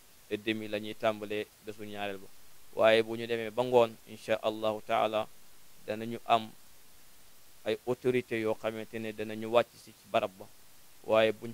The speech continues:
fa wàccee, incha Allahu taala, danañ def cérémonie goo xamante ne ña fa teew te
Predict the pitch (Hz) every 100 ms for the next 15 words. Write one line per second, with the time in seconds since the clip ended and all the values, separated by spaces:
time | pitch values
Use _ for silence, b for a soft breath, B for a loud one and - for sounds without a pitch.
0 | 113 113 110 - 107 110 110 110 110 107
1 | 107 107 107 107 104 104 104 107 107 101
2 | - 113 110 107 104 104 107 107 104 104
3 | 104 104 104 - - - - - 104 113
4 | 117 117 - 117 113 127 - - - -
5 | -